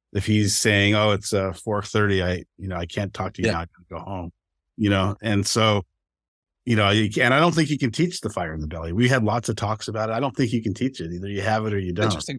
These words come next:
Speaker 2: question. I, I haven't really thought about that. Yeah, you're probably right. I mean, maybe there's a way when they come on an idea, they have fire in the belly for the idea, which they didn't have before in the case of a founder.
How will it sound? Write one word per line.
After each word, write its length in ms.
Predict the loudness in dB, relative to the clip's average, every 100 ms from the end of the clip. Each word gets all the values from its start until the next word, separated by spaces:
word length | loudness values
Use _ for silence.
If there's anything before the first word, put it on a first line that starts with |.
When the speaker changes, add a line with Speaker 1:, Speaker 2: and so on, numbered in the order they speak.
| -4
Speaker 2:
question. 320 | -4 -2 -2
I, 100 | -2 -2
I 80 | 0
haven't 260 | 2 0 0
really 220 | -2 0
thought 200 | 2 2
about 280 | 2 0 0
that. 240 | 0 -2 _ _ _ _ 0
Yeah, 240 | 4 6
you're 180 | 4 2
probably 320 | 4 2 4
right. 300 | 2 0 0 2
I 40 |
mean, 180 | 4 6
maybe 220 | 6 6
there's 220 | 4 4 4
a 40 |
way 240 | 4 4
when 220 | 4 2 2
they 140 | 0
come 240 | 0 0
on 80 | 4
an 160 | 4 4
idea, 480 | 2 2 2 4 4
they 120 | 2
have 160 | 0
fire 220 | 0 0 2
in 80 |
the 80 | 0
belly 300 | 0 0 0
for 100 | -2
the 140 | -2 0
idea, 400 | 2 2 2 2
which 180 | -2
they 80 | -2
didn't 220 | -2 -2
have 200 | -4 -4
before 540 | -6 -6 0 4 4 2 _ _ -4
in 60 | -2
the 80 | 2
case 240 | 2 2
of 140 | 0
a 80 | -2
founder. 560 | -2 0 2 2 0